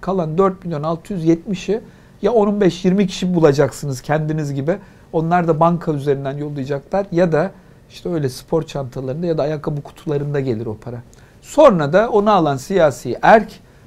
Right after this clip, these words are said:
o parayla işte belki il başkanlığı binası alıyordur, belki erzak dağıtıyordur, bilemiyorum. Daha kötü niyetli olanlar daha farklı işler yapıyordur. Ve bu elli yıldır, altmış yıldır böyle de, biliyor musunuz? Bunu ne ak Parti değiştirmek istedi,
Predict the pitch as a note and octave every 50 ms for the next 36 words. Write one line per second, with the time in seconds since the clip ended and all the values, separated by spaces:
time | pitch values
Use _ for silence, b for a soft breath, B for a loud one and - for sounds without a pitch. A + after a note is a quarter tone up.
0 | b - - B3 G#3+ - - F#3 E3 D3 C#3+ C#3+ C#3 C#3 E3 F3+ F#3+ G3+ G3+ G#3
1 | - - _ _ - - - D#3+ D#3 E3 - F#3 F3 D#3 C3 - - F#3 D#3+ D#3+
2 | E3 D3+ D3 - - D#3+ D#3 D#3+ D#3 D#3 D3 D#3 D3+ D#3 D3+ D3 D3 - - D3+
3 | C#3 C#3 C3+ A2+ A#2+ B2 C3 C#3+ D3+ D#3+ D#3 D3 C#3+ - - - D3+ D3 C#3+ D3
4 | E3 D3+ D3 - - C#3 C3 A2+ - - - A#2+ A#2+ A#2 D3 F3 E3 D#3 D#3+ E3
5 | E3+ E3 D3 C3+ B2 A2 A#2+ A#2+ A#2+ C#3+ D3 C#3 D#3+ E3 D#3+ - C#3+ - - D3+
6 | C#3+ C#3 C#3 C3+ - - C#3+ C3 B2+ B2 B2+ C#3+ D#3+ E3+ D#3+ D3+ D#3+ D#3 D3+ -
7 | D#3 C#3+ C3+ - - E3+ B2 - - - C#3+ C#3 B2+ B2 B2+ - - C3+ B2+ -
8 | - - - - - A3+ F#3+ F3+ A3 A3 A3 - - D3+ D#3 F#3 G3+ A3+ A3 F#3
9 | D#3+ D3+ C#3+ D3 - G3+ F3+ - - E3+ E3 F3+ E3 E3+ F3+ F3+ F3 E3 D3 D#3
10 | F3 A3 C#4 A3+ F3+ - - E3 C3 - - - b b b b b b - F3
11 | G3 G3 G3+ A#3+ B3+ G#3+ F3+ - - F#3 F3+ E3+ F3 F#3 D#3+ E3+ D#3 D#3 D3+ -
12 | - E3+ E3+ E3+ D#3 - - D3 - - D3 C3+ D3 F#3 F#3